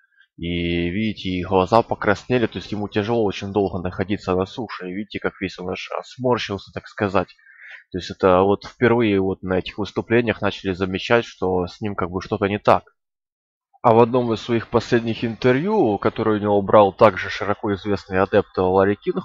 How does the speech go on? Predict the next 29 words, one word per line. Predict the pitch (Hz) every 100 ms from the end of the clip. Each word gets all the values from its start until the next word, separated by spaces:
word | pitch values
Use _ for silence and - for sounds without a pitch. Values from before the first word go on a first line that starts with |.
| -
он | 101 95
прямо | - 113 101 98
заявил, | 104 101 113 170
что | - - 98 92 90 90
лет | 95 104
десять | 101 104 -
назад | 95 104 -
принял | 101 104 98
ктулху | - 113 104 113
верование, | 110 185 185 170 151 131 120 - -
отрекаться, | - 101 117 117 123 - 107
говорит, | 98 98 95 -
не | 95
собирается, | - 95 101 113 135 127 - 95
и | 92 90 87 87 87 -
прямо | 98 98 98
говорит | 92 92 95 101
то, | 95
что | - - 90 - - -
это | 90 -
и | 101
есть | 104 98 -
как | - 87
бы | 90 90 87 87 87
вера | 101 95
в | 92
истинного | 101 - 95 92 90
Бога, | 90 131 160 104
да, | 85 90 110